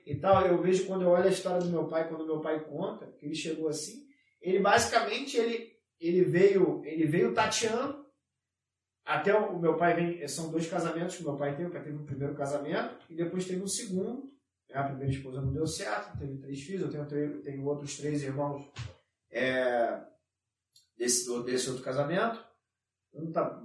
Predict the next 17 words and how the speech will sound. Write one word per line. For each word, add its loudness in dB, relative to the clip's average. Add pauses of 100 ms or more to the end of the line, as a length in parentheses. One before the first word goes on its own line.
mais 0
perto -2
de -12
mim, -4
o -12
mais -2
novo, 0
os -2
outros -4
dois 0
não, -6 (400)
quase -2
não -6
tenho -10
contato. -4 (480)
Mas 2 (100)
assim, -4